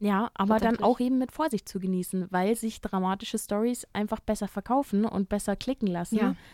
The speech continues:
Speaker 1: ist halt das Problem in unserer heutigen
Speaker 2: Und du
Speaker 1: Welt,
Speaker 2: weißt
Speaker 1: dass jeder
Speaker 2: natürlich
Speaker 1: den krassesten Gossip haben will.
Speaker 2: Du weißt auch nie, ob das jetzt echt ist oder vielleicht gestaged ist, weil
Speaker 1: Ja.
Speaker 2: dann machen Leute Videos darüber, über deinen Beef, den du grad mit dem und dem hast. Und dann werden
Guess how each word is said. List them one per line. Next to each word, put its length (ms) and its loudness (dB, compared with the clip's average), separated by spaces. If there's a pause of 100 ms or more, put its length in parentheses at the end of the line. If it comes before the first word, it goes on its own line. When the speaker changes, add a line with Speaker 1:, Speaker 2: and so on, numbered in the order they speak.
(260)
Speaker 1:
ist 160 0
halt 200 2
das 140 -2
Problem 340 0
in 80 4
unserer 260 0
heutigen 280 4
Speaker 2:
Und 60 6
du 20 4
Speaker 1:
Welt, 120 8
Speaker 2:
weißt 200 8
Speaker 1:
dass 180 2
jeder 180 6 (180)
Speaker 2:
natürlich 180 -8
Speaker 1:
den 120 -2
krassesten 400 -4
Gossip 320 -2
haben 220 -2
will. 220 -2 (140)
Speaker 2:
Du 100 -10
weißt 260 2
auch 140 -2
nie, 340 4
ob 140 -8
das 180 0
jetzt 160 -2
echt 280 -4
ist 120 -2
oder 160 2
vielleicht 260 0
gestaged 540 -4
ist, 320 -4
weil 220 6
Speaker 1:
Ja. 60 2 (420)
Speaker 2:
dann 160 2
machen 260 6
Leute 300 4
Videos 340 2
darüber, 460 2
über 160 4
deinen 240 0
Beef, 200 -4
den 120 -2
du 80 0
grad 180 -2
mit 160 0
dem 140 0
und 160 2
dem 140 2
hast. 280 -2 (440)
Und 320 2
dann 320 4
werden 200 4